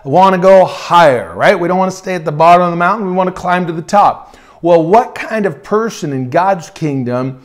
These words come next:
goes to the top? The scripture I want to talk to you today, f-, or share from today, is Luke chapter eighteen,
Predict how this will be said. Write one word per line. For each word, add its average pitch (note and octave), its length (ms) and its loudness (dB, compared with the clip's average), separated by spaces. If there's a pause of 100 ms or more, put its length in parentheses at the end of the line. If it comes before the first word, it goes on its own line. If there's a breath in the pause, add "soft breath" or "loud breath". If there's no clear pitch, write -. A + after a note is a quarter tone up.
(360 soft breath)
goes D3+ 320 -2
to C#3+ 120 -4
the A#2+ 120 -6
top? G#2 380 -8 (440 soft breath)
The D3+ 80 -10
scripture B3 340 -4
I B3+ 60 2
want A#3 160 2
to G#3 60 -4
talk G3+ 300 2
to G3+ 100 -6
you G3 80 -2
today, F3+ 400 -2
f-, F3 160 -8
or D3 240 -2
share G3 280 2
from E3+ 320 -4
today, D#3+ 460 -2
is C#3+ 180 -6
Luke F#3 440 0
chapter F#3 500 0
eighteen, F#3 720 -6